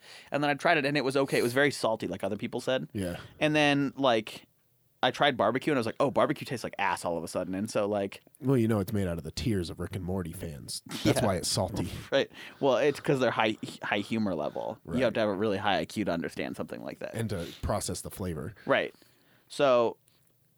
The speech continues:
Speaker 1: um, long story short, they have this two for four menu I'm very excited to try out 'cause it has two of my favorite breakfast sandwiches on it.
Speaker 2: Yeah.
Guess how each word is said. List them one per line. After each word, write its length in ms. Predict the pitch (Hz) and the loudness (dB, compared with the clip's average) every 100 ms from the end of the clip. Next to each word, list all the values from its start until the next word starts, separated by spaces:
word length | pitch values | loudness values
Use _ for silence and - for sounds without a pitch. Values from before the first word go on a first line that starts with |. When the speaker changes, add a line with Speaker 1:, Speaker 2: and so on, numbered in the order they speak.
| _ | _
Speaker 1:
um, 460 | 127 123 117 110 110 | 4 6 6 4 2
long 200 | 123 147 147 | 0 -2 0
story 240 | 131 117 | 2 0
short, 320 | - 113 101 | 2 2 2
they 80 | 110 | 2
have 180 | 120 110 | 2 2
this 120 | 107 | -2
two 160 | - 107 | -4 -4
for 120 | 101 | -4
four 180 | 107 92 | -2 0
menu 220 | 92 92 | 0 0
I'm 80 | 92 | 0
very 140 | 92 | -2
excited 220 | 92 95 | -2 -2
to 80 | 87 | -2
try 200 | - 90 | -2 -2
out 160 | 82 - | -2 -4
'cause 120 | 107 | -4
it 60 | |
has 140 | 101 95 | -2 -2
two 120 | - | -4
of 60 | 92 | -4
my 100 | 85 | -4
favorite 240 | 87 - | -4 -6
breakfast 280 | - - - | -8 -10 -12
sandwiches 340 | - - 82 - | -14 -12 -12 -12
on 120 | - | -8
it. 100 | - 50 | -8 -8
Speaker 2:
Yeah. 280 | 50 55 | -10 -10